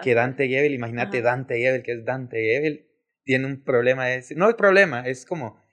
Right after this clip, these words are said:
Speaker 2: hasta cierto punto, ahora es una ventaja por todo lo que hace y te das cuenta de por qué es tan un fenómeno en todo lo que,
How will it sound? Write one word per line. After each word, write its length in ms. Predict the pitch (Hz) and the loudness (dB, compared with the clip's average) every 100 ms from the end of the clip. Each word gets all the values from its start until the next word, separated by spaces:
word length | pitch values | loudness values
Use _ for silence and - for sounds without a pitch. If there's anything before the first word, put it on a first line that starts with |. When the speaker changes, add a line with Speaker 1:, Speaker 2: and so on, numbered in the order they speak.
| _ | _
Speaker 2:
hasta 200 | 143 147 | 0 0
cierto 360 | 143 165 190 - | -2 -2 -4 -2
punto, 640 | 190 196 208 202 - _ _ _ _ _ | -4 2 2 2 -8 _ _ _ _ _
ahora 340 | - 131 147 185 | 6 8 8 6
es 140 | 185 | 0
una 180 | 180 170 | -2 0
ventaja 720 | 131 117 131 151 185 180 _ | 0 0 2 2 2 -4 _
por 280 | 135 120 - | -4 -2 0
todo 180 | 131 143 | 2 2
lo 160 | 139 | 0
que 140 | - 120 | -2 0
hace 380 | 127 165 160 - _ _ _ - | 0 -2 -10 -12 _ _ _ -6
y 120 | 131 | 0
te 80 | 131 | 2
das 140 | 123 | 2
cuenta 280 | - 135 151 | 0 -2 -2
de 40 | 127 | -2
por 160 | 113 | -4
qué 80 | 123 | -6
es 260 | 120 - _ | -8 -10 _
tan 500 | 123 123 127 117 104 | -6 -6 -10 -14 -16
un 140 | 131 120 | -14 -6
fenómeno 560 | 120 110 120 139 120 107 | -2 -2 -4 -6 -8 -10
en 140 | 107 | -6
todo 200 | 120 120 | -2 -2
lo 160 | 117 110 | -2 -8
que, 300 | 98 101 | -10 -14